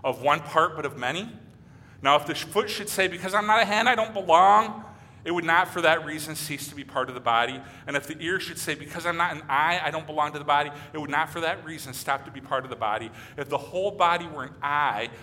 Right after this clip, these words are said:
where would the sense of hearing be? If the whole body were an ear, where would the sense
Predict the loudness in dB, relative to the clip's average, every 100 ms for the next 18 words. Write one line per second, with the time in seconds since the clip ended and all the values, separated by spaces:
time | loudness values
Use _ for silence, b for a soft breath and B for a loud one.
0 | B -4 -4 -4 -6 -6 -8 -10 -12 -14
1 | -12 -12 -12 -12 -16 B -10 -10 -6 -4
2 | 0 0 0 -4 -12 -12 -8 -4 -4 -6
3 | B B -4 -2 -2 -6 -8 -4 -4 -6
4 | -10